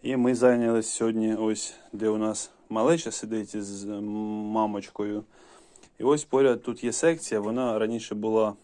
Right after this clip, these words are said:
робилася під два маточних відділення, там кормушка, але нема кришки. Ми зробимо перегородки оці всі, ми приберемо і зробимо, доробимо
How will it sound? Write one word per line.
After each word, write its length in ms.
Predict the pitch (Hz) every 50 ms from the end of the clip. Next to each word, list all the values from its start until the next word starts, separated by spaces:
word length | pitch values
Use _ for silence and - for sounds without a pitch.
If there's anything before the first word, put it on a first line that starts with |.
| _ _ -
робилася 600 | 104 101 107 107 110 107 107 104 104 - 113 104
під 260 | 104 - 110 107 101
два 160 | 104 107 107
маточних 520 | 110 110 107 104 110 107 - - 107 107 113
відділення, 600 | 113 127 151 190 175 135 110 104 104 104 107 107 - _ _ _ _ _ _ _ _ _ _ _ _ _ _
там 200 | - 107 104 101
кормушка, 540 | - 104 104 104 104 104 104 101 - - 104
але 300 | 104 107 113 135 147 147
нема 360 | 135 123 123 127 135 123 117
кришки. 540 | 117 - 123 113 104 101 - - - - 92
Ми 300 | 98 107 131 147 139 - - - - _ _ _ _ -
зробимо 680 | 120 107 107 110 120 120 120 117 117 117 117 113 113 104 - - _ _
перегородки 800 | - 117 117 117 113 120 117 120 113 110 110 - - 107 110 117 - -
оці 340 | 120 120 117 - - 117
всі, 320 | 113 107 - - 117 117 123 - _ - - - - - - - _ _
ми 160 | - 123 120 113
приберемо 680 | 113 113 110 107 113 110 110 107 107 117 143 175 175 - _ - - - - -
і 220 | - 127 135 147
зробимо, 520 | 139 120 120 127 131 135 135 123 123 123 120
доробимо 680 | 120 123 117 117 123 123 123 120 120 120 127 - -